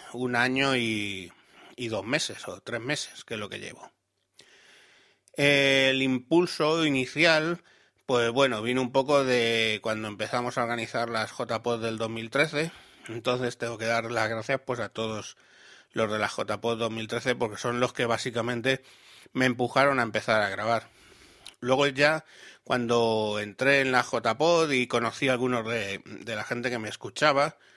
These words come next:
pues, bueno, me dieron ánimos, etcétera. Y en particular, de verdad, que necesito,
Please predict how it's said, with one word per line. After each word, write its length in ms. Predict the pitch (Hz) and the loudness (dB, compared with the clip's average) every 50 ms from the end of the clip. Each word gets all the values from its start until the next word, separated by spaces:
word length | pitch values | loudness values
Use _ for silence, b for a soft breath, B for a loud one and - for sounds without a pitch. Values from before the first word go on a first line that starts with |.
| b b b b b b b b | b b b b b b b b
pues, 800 | - 127 127 123 120 117 113 113 113 110 107 104 101 98 95 104 110 107 - - - | 4 4 6 6 4 4 4 2 2 0 0 0 -2 -2 -4 -8 -12 -16 -16 -16 -10
bueno, 240 | - 117 113 117 127 | -6 -4 -4 -2 -2
me 120 | 127 113 | -4 -4
dieron 260 | 107 110 113 113 113 120 | -2 -2 -2 -2 0 0
ánimos, 500 | 123 143 147 143 139 143 147 156 - 135 | 2 2 2 2 0 2 0 0 0 -2
etcétera. 540 | 110 107 131 135 135 135 139 139 156 - B B B B B B B | -2 0 0 0 2 2 2 2 0 -2 B B B B B B B
Y 220 | - 139 139 139 139 | 2 4 4 4 4
en 100 | 135 123 | 4 4
particular, 580 | 127 127 120 127 127 120 127 143 160 165 165 | 2 2 2 0 0 2 4 6 6 6 6
de 140 | 151 151 143 | 4 2 2
verdad, 340 | 135 135 135 151 151 139 - | 2 2 4 2 2 2 -2
que 280 | - 131 127 123 117 | -4 -2 0 0 0
necesito, 720 | 113 110 110 104 110 - 131 123 117 - 135 131 120 - _ | -2 -2 -4 -4 -4 -4 -6 -4 0 2 2 2 0 -2 _